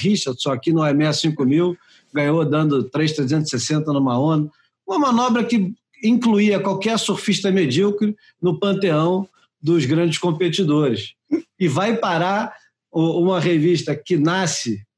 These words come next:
com tudo que a gente conhecia como essência, vai terminar na mão do, de um nome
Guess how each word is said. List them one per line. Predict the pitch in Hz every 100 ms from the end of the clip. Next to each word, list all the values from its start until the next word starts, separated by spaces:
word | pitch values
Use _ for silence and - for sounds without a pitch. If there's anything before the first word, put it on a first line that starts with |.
| _ _
com | 165 156 135 - _
tudo | 247 262 220
que | 196 190
a | 151
gente | 170 165 -
conhecia | 170 131 - 170 -
como | 160 156 143 127 104 104 - - -
essência, | 139 - 165 175 160 208 208 _ - -
vai | 123 151 185 190
terminar | 196 165 165 143 170 175
na | 160
mão | 139 165 185 165 - _ _ -
do, | 156 170 170 135 - _ 175
de | 156
um | 180
nome | 160 156 185 196 196 196